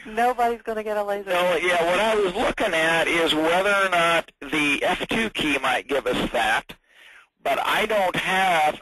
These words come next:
Speaker 2: actually, we could add, Matthew, let's add grouping code to this. Show me all the courses coming up that would have a certain grouping code. I'm thinking that, I'm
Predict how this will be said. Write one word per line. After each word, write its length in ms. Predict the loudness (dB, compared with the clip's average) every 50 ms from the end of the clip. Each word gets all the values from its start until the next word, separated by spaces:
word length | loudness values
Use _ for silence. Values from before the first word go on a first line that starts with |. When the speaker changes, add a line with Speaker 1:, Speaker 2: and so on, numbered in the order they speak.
| -6 -2
Speaker 2:
actually, 520 | -2 -2 0 0 -2 0 2 2 0 0
we 180 | 0 -2 -6 -4
could 280 | -2 -2 0 0 2
add, 300 | 2 2 2 0 -2 -2
Matthew, 440 | -4 -4 -4 -4 -6 -2 0 0 0
let's 260 | 0 -2 -4 -2 -2
add 200 | -2 -2 -2 -2
grouping 380 | -2 -2 -2 -2 -4 -6 -8 -6
code 300 | -4 -2 -2 -2 -2 -4
to 80 | -6
this. 380 | -6 -4 -8 -8 -8 -12 -18 -18 _ _ _ _ _ _ _ -4
Show 320 | -2 0 2 2 2 2
me 140 | 2 2 2
all 200 | 4 4 4 2
the 80 | 2 0
courses 520 | -2 -2 0 0 2 0 0 0 -2 -4
coming 360 | -4 -2 -4 -2 -2 0 0
up 320 | 0 0 0 0 -4 -6 -20 _ _ _ _ _ _ _ _ _ _ _ -4
that 160 | 0 0 2
would 120 | 2 2 2
have 220 | 2 0 0 0
a 80 | 0 0
certain 340 | 0 0 0 0 -2 -4 -4
grouping 400 | 0 0 0 0 0 -2 -2 -2
code. 320 | -2 -2 0 0 -2 -6 _ _ _ -20 -20 -20 -20 -20 _ _ _ -4
I'm 240 | -2 -2 -2 -2 -4
thinking 920 | -8 -6 -2 -2 -2 -2 -4 -2 -2 0 0 0 -2 -4 -8 -8 -6 -4 -2
that, 560 | 0 2 2 4 4 2 2 0 -4 -6 -6 -8 _ _ _ _ _ _ _ _ _ _ _ _ _ _ _ _ _ _ _ _ _ _ _ _ _ _ _ _ _ _ _ _ _ _ _ _ _ _ _ _ _ _ -20 -20 -18 -16
I'm 120 | -16 -16